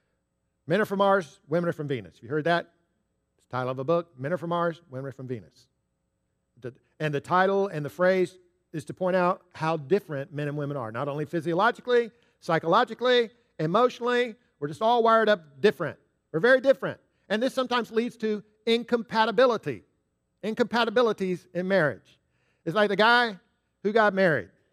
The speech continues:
And soon after the honeymoon, he's there in the basement and he's working at his workbench and he's loading, you know, shotgun shells, getting ready to go quail hunting. And his wife just, she's watching him for a little while.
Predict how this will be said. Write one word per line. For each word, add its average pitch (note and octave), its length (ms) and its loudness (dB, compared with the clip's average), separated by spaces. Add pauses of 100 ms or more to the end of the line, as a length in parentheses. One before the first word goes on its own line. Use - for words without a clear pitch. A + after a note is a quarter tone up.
(140)
And F3 140 0
soon C4 200 -2
after B3+ 220 2
the G#3 80 -2
honeymoon, G3+ 380 0
he's G#3 200 -4
there G#3+ 160 2
in G#3+ 40 0
the G#3 60 -2
basement G#3 340 0
and F3+ 60 -2
he's D#3+ 100 -4
working A3+ 260 0
at A3 100 0
his D#3 100 -8
workbench G3+ 480 -2
and E3 80 -6
he's D3+ 140 -4
loading, A3 380 2
you G3 60 -6
know, F3 180 0
shotgun G#3 360 -4
shells, G3+ 360 0
getting F#3 140 -6
ready F#3+ 160 0
to E3 60 -6
go F3 120 0
quail F#3 260 -2
hunting. F#3 240 -8 (300)
And C4 100 0
his G3 120 -4
wife G3+ 280 2
just, F3+ 220 -18 (560)
she's G#3+ 200 -10
watching D#3+ 400 0
him D#3 80 -8
for E3+ 120 -8
a - 20 -4
little D#3 160 -4
while. D3 440 -2